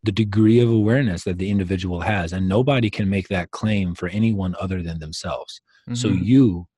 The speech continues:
Speaker 1: are the supreme arbiter of whether or not you're being authentic. You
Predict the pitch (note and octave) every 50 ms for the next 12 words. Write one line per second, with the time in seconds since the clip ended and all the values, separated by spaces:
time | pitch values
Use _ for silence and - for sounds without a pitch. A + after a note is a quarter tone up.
0 | _ _ _ _ _ G#2+ G#2 G2 F#2+ G#2 G2 F#2+ F2+ - - - A2 - - -
1 | - C3 C3 C3+ C3 B2+ C3 - - A2 A2 A2 G2+ G#2+ F2+ F2 D#2+ D#2+ E2+ E2+
2 | F#2+ F#2 F2+ G2+ G2+ F#2 F#2+ F#2+ F#2+ F#2 F#2 F#2+ F2+ F2 - F#2 F2+ F2+ G2 G2+
3 | G#2 G#2 G#2+ G#2 G2 F#2 F#2+ F#2+ F2+ F2+ F2 E2+ E2+ F2 - - - E2+ D#2 -
4 | C#2+ - - - D#2+ D#2+ F2+ A2+ D3 E3+ F3 E3 D#3+ D3+